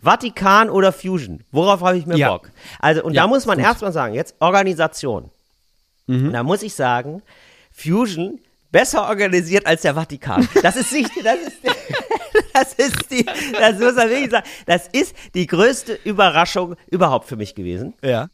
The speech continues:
Speaker 1: Laut Eigenaussage von manchen Leuten da, aber das ist einfach das Hörensagen und so, aber kann, könnte ich mir vorstellen, sagen wir mal so,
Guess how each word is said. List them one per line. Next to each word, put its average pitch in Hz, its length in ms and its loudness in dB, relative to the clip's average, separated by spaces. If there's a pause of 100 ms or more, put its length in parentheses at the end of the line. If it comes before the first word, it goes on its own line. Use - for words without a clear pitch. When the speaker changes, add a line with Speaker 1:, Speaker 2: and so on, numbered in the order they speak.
(460)
Speaker 1:
Laut 143 440 0
Eigenaussage 196 960 -2
von 165 220 -8
manchen 165 300 -6
Leuten 175 360 2
da, 175 140 4
aber 139 100 0
das 147 160 -4
ist - 0 -
einfach 160 220 -2
das 147 180 -4
Hörensagen 147 500 2
und 104 100 -8
so, 151 160 -2
aber 139 220 2
kann, 170 340 -4
könnte 190 220 -2
ich 165 100 -10
mir 139 120 -4
vorstellen, 165 480 2
sagen 120 120 -6
wir 127 60 -6
mal 107 80 -6
so, 143 160 -4